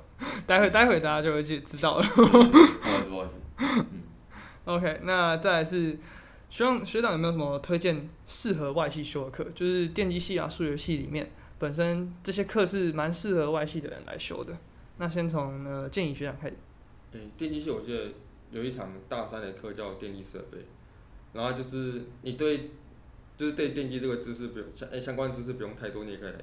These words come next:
Speaker 3: 修，然后就是蛮轻松。啊，老师会每堂课都会在那边讲一些他自己觉得很好笑的冷笑话。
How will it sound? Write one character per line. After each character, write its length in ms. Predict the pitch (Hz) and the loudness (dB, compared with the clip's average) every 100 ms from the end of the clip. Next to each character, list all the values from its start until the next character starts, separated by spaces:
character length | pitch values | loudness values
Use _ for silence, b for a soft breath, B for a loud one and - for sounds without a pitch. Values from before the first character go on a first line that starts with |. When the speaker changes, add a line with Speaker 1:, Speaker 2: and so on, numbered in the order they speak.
| - | -18
Speaker 3:
修， 220 | - 92 | -18 -16
然 100 | 95 | -14
后 80 | 98 | -12
就 60 | 104 | -12
是 60 | |
蛮 180 | 107 92 | -12 -14
轻 220 | - 95 | -14 -14
松。 140 | 95 92 | -14 -12
啊， 100 | 98 113 | -8 -6
老 140 | 95 | -6
师 140 | 95 | -8
会 120 | 113 107 - B B B - | -8 -6 -8 B B B -12
每 100 | 110 | -8
堂 180 | 104 104 | -8 -8
课 100 | 113 | -8
都 100 | 113 | -6
会 60 | |
在 120 | 110 110 | -6 -8
那 60 | |
边 280 | 107 107 107 | -8 -10 -12
讲 180 | 101 95 | -12 -12
一 40 | |
些 120 | 98 | -12
他 120 | 104 104 | -12 -12
自 120 | 110 | -12
己 60 | 98 | -12
觉 120 | 95 | -12
得 80 | 92 101 | -14 -14
很 80 | |
好 140 | 104 95 | -12 -12
笑 180 | 107 95 | -14 -14
的 120 | 95 92 - - | -16 -18 -20 -16
冷 140 | 101 | -16
笑 140 | 92 101 | -12 -10
话。 320 | 143 143 160 | -8 -4 -4